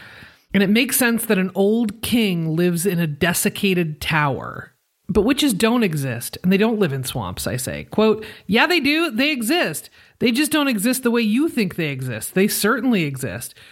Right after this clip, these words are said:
You may say, 'Well, dragons don't exist.' It's like, yes, they do.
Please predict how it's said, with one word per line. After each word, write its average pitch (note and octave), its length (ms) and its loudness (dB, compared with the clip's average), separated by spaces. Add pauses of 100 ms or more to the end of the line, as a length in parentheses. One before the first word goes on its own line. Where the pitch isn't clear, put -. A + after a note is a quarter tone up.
(240)
You B3+ 140 4
may D4 180 2
say, D4 220 2
'Well, C4 280 2
dragons A#3+ 640 0
don't D#3+ 240 -2
exist.' B2+ 600 -8
It's F#3+ 140 0
like, B3+ 140 2 (120)
yes, B3 240 2
they D#4 140 2
do. A#3+ 460 0